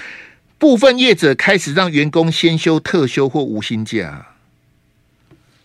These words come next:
啊，啊，啊，都没，没人开你嘛好了，没有人啊，退房都退到年底啊。啊，太鲁阁丰原了，你去花莲要去哪里？你必去的景点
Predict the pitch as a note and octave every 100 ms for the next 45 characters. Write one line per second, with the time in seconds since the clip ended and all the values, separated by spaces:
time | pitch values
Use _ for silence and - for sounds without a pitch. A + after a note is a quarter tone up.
0 | _ _ _ _ _ _ _ _ _ _
1 | _ - - C#3 C#3 - C3 A2 A2 A2
2 | - A#2+ A#2 A2 A2+ A#2 A2 B2+ F#2+ D2
3 | C#2+ C2+ - _ _ _ _ _ _ _
4 | _ _ _ _ _ _ - B2 D#3 G2+
5 | D#2+ D2+ C2+ F2+ - _ - - F#3+ D#3
6 | A#2 C#3 D3 C#3+ C3+ G2+ G2+ - - C2
7 | - _ _ _ _ _ _ _ _ _
8 | _ _ - B2+ F#3 B2 G2+ A2+ B2 C3+
9 | B2 G2+ G2 G2 A#2+ A#2+ A2 G2 G#2 G#2
10 | F2 D#2 - _ _ _ _ _ _ _
11 | _ _ _ _ _ _ _ _ _ _
12 | _ _ _ _ _ _ _ _ _ _
13 | - A3+ - G#3 D#3 - E3+ C3 A2+ -
14 | B2 C#3 F2+